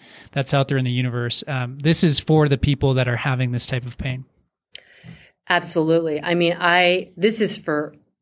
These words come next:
Speaker 2: anyone with any type of pain, and that could be headaches, which is, you know, like, really life distur-, like, stopping, life disturbing. I mean, um, I just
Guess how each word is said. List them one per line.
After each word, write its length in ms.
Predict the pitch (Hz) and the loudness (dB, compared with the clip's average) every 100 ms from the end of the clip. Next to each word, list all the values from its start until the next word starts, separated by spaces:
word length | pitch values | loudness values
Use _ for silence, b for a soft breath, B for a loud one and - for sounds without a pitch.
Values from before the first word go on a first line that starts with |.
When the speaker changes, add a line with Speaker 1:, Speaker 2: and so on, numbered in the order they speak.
| - | -2
Speaker 2:
anyone 640 | 185 190 175 147 135 135 | 2 4 4 0 -4 -4
with 160 | 147 147 | -8 -4
any 200 | 175 165 | 0 0
type 280 | 156 156 147 | 0 0 0
of 120 | 147 | -2
pain, 340 | 143 151 143 143 | -2 -2 0 -2
and 160 | 139 | -4
that 180 | 147 143 | -6 -4
could 140 | 165 147 | -6 -2
be 160 | 139 | -2
headaches, 520 | 135 151 156 151 - | 2 2 2 0 -2
which 180 | 151 147 | -6 -2
is, 260 | 147 139 - B B B B B - | -2 -4 -10 B B B B B -6
you 100 | 156 | -2
know, 300 | 143 135 - _ _ _ 147 147 - _ _ | -2 -4 -12 _ _ _ -20 -20 -20 _ _
like, 360 | 180 170 165 160 | 0 0 0 -14
really 340 | 170 233 359 147 | 0 2 4 2
life 520 | 135 151 190 185 - _ 135 | 4 2 2 -2 -16 _ -12
distur-, 520 | 165 160 - 180 180 | -4 -4 0 -2 0
like, 280 | 160 151 - _ - | -2 -2 -12 _ -12
stopping, 500 | - 185 202 - 120 | 0 0 0 -6 0
life 320 | 156 170 - | 0 0 -6
disturbing. 640 | 160 - 180 151 127 - | -8 0 2 2 -4 -6
I 60 | 151 | -8
mean, 320 | 156 151 160 | -4 -4 -4
um, 280 | 160 151 151 | -6 -6 -6
I 80 | 160 | -6
just 320 | 156 180 180 | -2 -2 -4